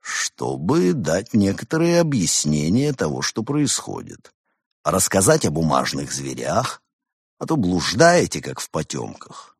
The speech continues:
«Итак», начал Тигр, выпустив к потолку несколько дымовых гениев. «Есть одна древняя легенда,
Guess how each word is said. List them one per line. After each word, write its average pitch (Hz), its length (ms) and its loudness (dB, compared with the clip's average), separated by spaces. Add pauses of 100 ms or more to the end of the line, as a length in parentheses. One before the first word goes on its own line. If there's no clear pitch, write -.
(920)
«Итак», - 680 -6 (320)
начал 76 340 -4
Тигр, 151 500 -2 (420)
выпустив - 580 -2
к - 40 -20
потолку 80 500 -2
несколько 113 520 2
дымовых 76 520 -4
гениев. - 680 -12 (1500)
«Есть 120 460 2
одна 139 840 6 (360)
древняя 127 680 6
легенда, 123 760 2